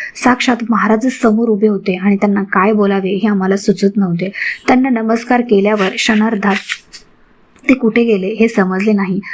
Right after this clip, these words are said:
मित्राने केलेल्या विनंतीला महाराजांचे हे चोख उत्तर होते.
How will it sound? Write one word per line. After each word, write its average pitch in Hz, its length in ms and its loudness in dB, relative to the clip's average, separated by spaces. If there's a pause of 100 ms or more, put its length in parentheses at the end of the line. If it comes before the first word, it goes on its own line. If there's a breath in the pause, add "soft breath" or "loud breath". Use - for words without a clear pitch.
(240 loud breath)
मित्राने 202 560 2
केलेल्या 196 400 0
विनंतीला 196 560 0
महाराजांचे 220 680 0
हे 208 120 2
चोख 208 240 0
उत्तर 202 360 0
होते. 185 320 -2